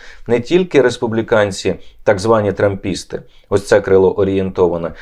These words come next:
а й республіканці, які підтримують Україну, за якими стоять в тому числі потужні лобі в defense industry,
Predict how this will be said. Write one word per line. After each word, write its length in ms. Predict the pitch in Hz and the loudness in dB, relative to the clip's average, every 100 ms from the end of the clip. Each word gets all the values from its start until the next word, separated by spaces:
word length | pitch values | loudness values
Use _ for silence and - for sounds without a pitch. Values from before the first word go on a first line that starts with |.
| - | -6
а 120 | - | 2
й 40 | 117 | 2
республіканці, 840 | 131 131 135 139 147 165 175 139 | 2 -2 -4 -2 0 0 -2 -4
які 300 | 127 123 135 | -6 -6 -8
підтримують 640 | 135 123 127 127 117 110 | -6 -2 0 2 0 -4
Україну, 480 | 117 117 117 160 165 | -4 0 0 0 -2
за 140 | 117 | 0
якими 420 | 113 113 131 123 107 | 0 0 -2 -2 -4
стоять 540 | - 113 113 104 90 - - - | -4 -2 0 0 -2 -12 -20 -18
в 100 | 95 | -16
тому 300 | 95 143 120 | 0 0 2
числі 360 | 101 107 - 107 | -2 -6 -4 -2
потужні 500 | 104 110 127 117 104 | -2 -2 -4 -2 0
лобі 300 | 104 107 90 | 4 4 4
в 80 | 92 | 0
defense 640 | 95 98 95 90 - 156 | 2 2 0 -6 -4 -2
industry, 400 | 156 151 - 143 | 0 -2 -4 -6